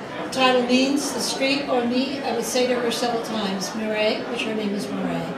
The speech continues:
or Michelle, or Marie, or Blondie, whatever.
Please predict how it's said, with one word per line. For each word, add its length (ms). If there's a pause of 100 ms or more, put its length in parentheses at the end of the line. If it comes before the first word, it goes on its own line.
(680)
or 60
Michelle, 580
or 80
Marie, 400 (140)
or 140
Blondie, 440 (240)
whatever. 400